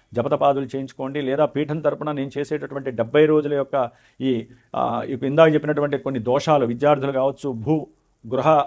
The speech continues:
విషయాల్లో ఎవరైనా ఇబ్బందులు పడుతున్నా, కోర్టు కేసులకు సంబంధించి, భార్యాభర్తల మధ్య విభేదాలు, గృహంలో సమస్యలు, అన్నదమ్ముల మధ్య సమస్యలు ఉన్నటువంటి వారు, ఆర్థికంగా ఎన్ని చేసినా నష్టపోయేటటువంటి వాళ్ళు, సంతాన నష్టహీనుడు,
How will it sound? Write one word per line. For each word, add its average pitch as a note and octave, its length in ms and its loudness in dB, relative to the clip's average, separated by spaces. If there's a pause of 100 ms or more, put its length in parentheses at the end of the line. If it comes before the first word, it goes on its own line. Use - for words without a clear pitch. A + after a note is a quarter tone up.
విషయాల్లో D3 460 2
ఎవరైనా C#3 300 0
ఇబ్బందులు C#3+ 280 -2
పడుతున్నా, C3+ 300 -2
కోర్టు C#3+ 300 0
కేసులకు D3 320 -2
సంబంధించి, C3 440 -8
భార్యాభర్తల C#3 600 0
మధ్య C3+ 260 -4
విభేదాలు, C#3 560 0 (440)
గృహంలో D3 360 0
సమస్యలు, D3 480 -4
అన్నదమ్ముల D3+ 420 -2
మధ్య C3+ 200 -4
సమస్యలు C#3 340 -8
ఉన్నటువంటి C#3 360 -6
వారు, C3 260 -2 (340)
ఆర్థికంగా D3+ 600 2
ఎన్ని D3 420 0
చేసినా D3+ 240 -4
నష్టపోయేటటువంటి C#3 800 -6
వాళ్ళు, C3+ 280 -8 (260)
సంతాన D3+ 360 0
నష్టహీనుడు, D3 600 -4